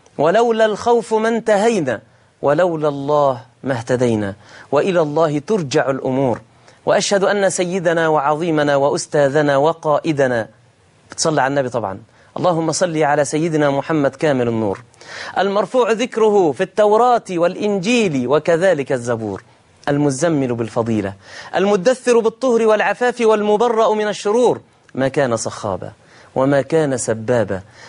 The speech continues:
ولا دعا بالويل أو الثبور، ما أثاب على النفاق، ولا رضي لأمته الشقاق، ولا صفق من أجله مأجور، ما مشت أمامه الحراس،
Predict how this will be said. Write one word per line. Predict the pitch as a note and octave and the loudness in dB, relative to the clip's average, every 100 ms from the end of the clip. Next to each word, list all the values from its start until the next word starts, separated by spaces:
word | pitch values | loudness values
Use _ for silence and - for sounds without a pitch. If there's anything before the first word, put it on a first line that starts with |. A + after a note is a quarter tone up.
| - | -6
ولا | A#2+ C#3+ D3+ C#3 | -2 2 2 2
دعا | B2+ D3 C3+ C#3 C3 | 2 0 0 0 0
بالويل | B2+ B2 B2+ D3+ C#3+ C3+ C3+ | -2 -4 0 0 0 -2 0
أو | C#3 C3 | 0 0
الثبور، | - - C3 C3 G2+ - - _ _ - | -2 -2 0 2 0 -4 -20 _ _ -2
ما | B2 - E3+ | 0 0 -2
أثاب | F#3+ A3 E3+ | 0 0 2
على | C#3+ C#3 | 0 0
النفاق، | C3+ C3 B2 D3 B2+ A2+ - - - - | -2 -4 0 2 2 -2 -10 -16 -20 -6
ولا | D#3+ G#3+ A#3 G#3+ | 0 2 4 4
رضي | A3+ G#3+ A3 | 2 0 0
لأمته | G#3 G3+ G#3 G#3 A#3 G#3+ | 0 0 0 0 -2 0
الشقاق، | G#3 - G3 - A#3+ A#3 C#3+ - - _ _ | -2 -2 -4 0 2 2 0 -8 -20 _ _
ولا | C#3+ F#3 F3 | 0 2 2
صفق | D3+ D#3+ - F3+ E3+ | 0 -4 -4 -6 -2
من | D#3 D3+ D3+ | 0 0 0
أجله | D3 C3 E3 D#3 C#3+ | -2 -2 -2 2 2
مأجور، | C#3 C#3+ C3+ D#3+ A2+ - _ _ - | 2 0 2 2 2 -2 _ _ -4
ما | C#3 D3+ | 0 0
مشت | F#3 D3+ - | 0 -2 0
أمامه | C3+ C#3+ C3 A2+ | 0 0 -2 -4
الحراس، | A2+ A#2 A2 G2 - - | -6 -4 -2 -2 -4 -12